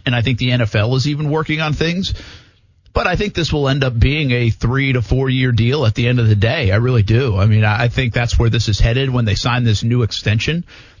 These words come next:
I think it will look like this for the next few years. I think, uh, there's some work to be done on that,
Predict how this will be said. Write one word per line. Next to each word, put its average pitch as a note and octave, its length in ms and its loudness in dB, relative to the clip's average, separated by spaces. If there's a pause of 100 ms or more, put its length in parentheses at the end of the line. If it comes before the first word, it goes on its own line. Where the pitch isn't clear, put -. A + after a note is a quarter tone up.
(100)
I A#2+ 120 0
think A#2 180 0
it C3 60 -2
will A2+ 240 2
look G#2+ 260 -2
like B2 240 -2
this - 240 -2
for - 160 -2
the A2+ 80 4
next A#2 240 0
few B2 200 -2
years. A2+ 500 2 (320)
I B2 100 0
think, C3 240 -2
uh, A#2 220 2
there's A#2+ 180 0
some B2+ 180 0
work B2 200 0
to B2+ 80 0
be B2 100 2
done A2+ 300 2
on D3 140 -2
that, E3 260 -4